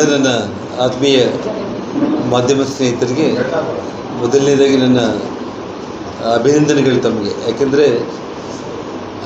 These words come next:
ನಾವೆಷ್ಟು ಓಡಾಡಿದ್ದೀವೋ ನಮಗಿಂತ ಜಾಸ್ತಿ ನೀವು ಕಷ್ಟಪಟ್ಟಿದ್ದೀರಿ, ಆ, ಸುದ್ದಿಗಳನ್ನ ಬಿಂಬಿಸೋದಕ್ಕೆ. ಯಾಕೆಂದರೆ ನಾವೇನು ಹೋಗ್ತೀವಿ, ಮೈಕ್ ಇಟ್ಕೊಂಡು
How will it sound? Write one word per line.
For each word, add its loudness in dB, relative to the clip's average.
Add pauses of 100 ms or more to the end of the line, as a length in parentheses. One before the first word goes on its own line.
(140)
ನಾವೆಷ್ಟು 4 (100)
ಓಡಾಡಿದ್ದೀವೋ 2 (440)
ನಮಗಿಂತ 0 (140)
ಜಾಸ್ತಿ 2 (120)
ನೀವು 2
ಕಷ್ಟಪಟ್ಟಿದ್ದೀರಿ, -2 (800)
ಆ, 4 (180)
ಸುದ್ದಿಗಳನ್ನ 2 (360)
ಬಿಂಬಿಸೋದಕ್ಕೆ. 0
ಯಾಕೆಂದರೆ 2 (720)
ನಾವೇನು 4
ಹೋಗ್ತೀವಿ, 4 (100)
ಮೈಕ್ 2
ಇಟ್ಕೊಂಡು 0